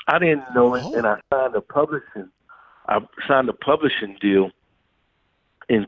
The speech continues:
Speaker 1: two thousand with Universal. Because my, eh, my, um, discography was so long, they came at me, and I signed a pub deal. And I signed the worst pub deal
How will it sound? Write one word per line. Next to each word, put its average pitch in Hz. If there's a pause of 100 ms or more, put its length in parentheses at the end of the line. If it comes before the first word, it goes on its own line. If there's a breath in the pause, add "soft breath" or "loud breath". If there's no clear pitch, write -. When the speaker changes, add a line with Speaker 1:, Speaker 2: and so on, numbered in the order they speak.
Speaker 1:
two 120
thousand 110 (720)
with 101
Universal. 104 (840 loud breath)
Because 139
my, 120 (220)
eh, 113 (140)
my, 104 (100)
um, 98 (340)
discography 139
was 101
so 107
long, 151 (560 loud breath)
they 117 (120)
came 156
at 117
me, 120 (960)
and 123
I 120 (100)
signed 117
a 107
pub 104
deal. - (600 loud breath)
And 156 (280)
I 123 (120)
signed 131
the 117
worst 143 (120)
pub 160
deal 143